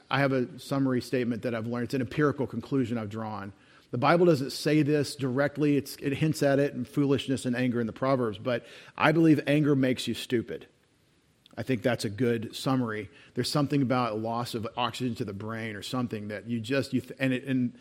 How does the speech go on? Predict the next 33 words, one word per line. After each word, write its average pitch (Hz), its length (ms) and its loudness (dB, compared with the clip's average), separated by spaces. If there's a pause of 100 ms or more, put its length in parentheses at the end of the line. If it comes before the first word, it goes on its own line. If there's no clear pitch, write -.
(140)
and 123 300 -2
at 113 120 -4
the - 80 -8
same 135 240 -2
time 131 180 -2
you 113 80 -2
think 123 240 -4
you're 104 60 -10
smart. 113 440 -6 (680)
You 110 80 -2
get 131 100 4
up 123 120 0
a 110 40 -2
head 123 160 0
of 110 80 -8
steam 139 360 4
and 127 60 2
you 123 60 2
wanna 117 100 -2
have 110 120 -4
an 113 60 -8
argument 131 480 2
and 117 80 -8
anger, 127 300 0
and 123 80 0
you're 117 80 -4
like, 101 160 -8
"Oh, 113 140 -4
we 139 140 2
gotta 127 160 4
do 127 100 2
this 120 180 -2
now." 131 220 -2